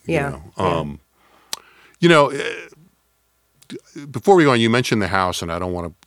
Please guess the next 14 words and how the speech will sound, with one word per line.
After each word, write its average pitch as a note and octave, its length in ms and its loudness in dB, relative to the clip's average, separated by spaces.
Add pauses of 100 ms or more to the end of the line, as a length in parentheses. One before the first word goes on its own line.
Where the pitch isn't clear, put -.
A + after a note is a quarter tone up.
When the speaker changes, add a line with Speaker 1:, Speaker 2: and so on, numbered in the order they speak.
(120)
Speaker 1:
you F2+ 100 -10
know, D#2+ 120 -8
I E2+ 80 -6
don't F#2 140 -4
wanna, F2 220 -4
like, E2+ 300 -10
uh, D#2 300 -6
sell - 260 -4
the F2 100 -6
House, F2 280 -4
the - 120 -10
House F2+ 240 -4
short F#2 360 -6
here. E2 340 -10